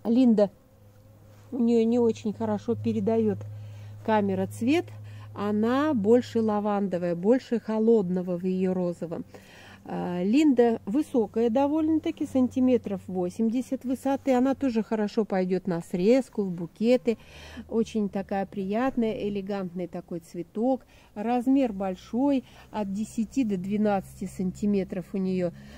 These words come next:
э, само такое соцветие. А, а дальше, а дальше вот у нас была театральная и ещё один сорт, не знаю какой, э, тоже очень хорошая хризантема,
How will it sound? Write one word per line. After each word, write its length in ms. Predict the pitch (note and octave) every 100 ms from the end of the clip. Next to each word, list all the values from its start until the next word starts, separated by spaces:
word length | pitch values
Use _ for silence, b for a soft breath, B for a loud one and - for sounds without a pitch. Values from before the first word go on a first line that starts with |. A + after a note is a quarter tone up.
| B -
э, 300 | E3+ D#3+ E3+ -
само 340 | G3+ F#3+ E3+ - - - E3+ E3+ - - -
такое 340 | F#3 F3+ E3
соцветие. 840 | - G3 - F#3+ A#3 B3+ B3+ A#3 b b b b b b b _ _ _ -
А, 520 | G#3 G3 F#3+ F#3+ F3+ -
а 240 | G#3 G3+ G3+
дальше, 840 | F3+ G#3+ C4 D4+ - - F4 D#4 B B B B B B B -
а 300 | G3 F#3 F#3
дальше 720 | F3 F3+ B3+ D#4 - E4 D#4+ - b b
вот 220 | - A3 A#3
у 40 |
нас 180 | A#3+ A3+ - G#3
была 280 | A3+ A#3
театральная 600 | A3+ B3 B3 D#4+ E4 B3+ G#3
и 140 | B3
ещё 420 | B3+ B3 - B3
один 320 | G#3+ G3 G#3
сорт, 280 | G3+ D#4 D#4+ -
не 140 | A3
знаю 280 | A3 A3 G3+
какой, 360 | G#3 A3+ E4 E4 B B B B
э, 160 | G3 G#3+
тоже 240 | C#4 A3+
очень 420 | A3 - A3 G#3 - _
хорошая 480 | A3+ A3+ G#3 - G3+
хризантема, 800 | - G#3+ G#3 G#3 G#3 D#4+ D4+